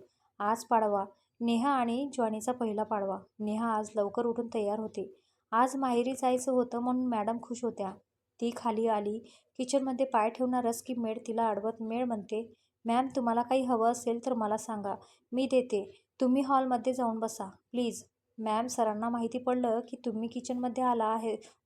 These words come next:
होतात तर माझं काही खरं नाही." नेहा राग गिळत हॉलमध्ये जाऊन बसते.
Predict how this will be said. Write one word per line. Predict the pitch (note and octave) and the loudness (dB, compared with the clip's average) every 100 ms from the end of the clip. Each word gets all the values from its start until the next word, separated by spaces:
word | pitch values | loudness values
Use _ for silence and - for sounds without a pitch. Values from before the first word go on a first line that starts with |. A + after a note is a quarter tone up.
| - | -2
होतात | A#3 - A#3+ - _ _ - | 2 4 2 0 _ _ 0
तर | A#3+ | 2
माझं | A3 G3+ A#3+ | 2 0 -2
काही | A#3+ A#3 A#3+ | 0 0 0
खरं | G#3 G3+ | -2 -2
नाही." | G3 F#3+ _ _ _ | -6 -10 _ _ _
नेहा | A3+ A#3 C4+ | 0 2 2
राग | C#4 C#4 | 2 2
गिळत | B3+ B3+ A#3+ | 2 2 2
हॉलमध्ये | - B3 A#3 A3+ A#3+ | 2 2 2 0 -2
जाऊन | A#3+ A3 A3 | -2 -2 -2
बसते. | G#3+ - F#3+ | -6 -6 -8